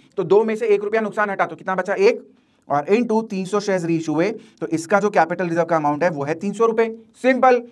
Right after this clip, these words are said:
क्या करा सर? Amount forfeited divided by number of shares forfeited minus loss on reissue और into number of shares reissued। ये फॉर्मूला याद करके जाओगे, मजा आ जाएगा कैपिटल रिजर्व निकालने के लिए, इसमें और दिमाग लगाने की जरूरत ही नहीं है।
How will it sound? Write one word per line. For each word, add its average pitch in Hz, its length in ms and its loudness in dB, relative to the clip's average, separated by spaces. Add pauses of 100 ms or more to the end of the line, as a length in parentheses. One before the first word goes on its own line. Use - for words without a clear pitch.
(140)
क्या 226 140 6
करा 247 180 8
सर? 254 280 2 (640)
Amount 175 300 4
forfeited 226 420 2 (300)
divided 185 400 6
by 226 100 8 (420)
number 277 280 4
of 226 180 6
shares 165 160 -6
forfeited 117 400 -10 (460)
minus 185 460 4
loss 196 240 4
on 226 140 -2
reissue 233 300 -4 (240)
और 175 120 4
into 214 200 0
number 180 260 4
of 190 120 6
shares 185 200 -2
reissued। 214 380 -4 (160)
ये 175 60 -2
फॉर्मूला 160 420 0
याद 139 320 -2
करके 170 200 -6
जाओगे, 165 240 -2
मजा 165 300 2
आ 185 40 2
जाएगा 175 200 2
कैपिटल 160 280 2
रिजर्व 156 160 -2
निकालने 139 280 -2
के 127 80 -6
लिए, 120 140 -8 (280)
इसमें 175 200 0
और 175 120 6
दिमाग 170 260 0
लगाने 156 220 -2
की 127 100 -12
जरूरत 143 240 -2
ही 175 60 -6
नहीं 170 120 -6
है। 170 80 -16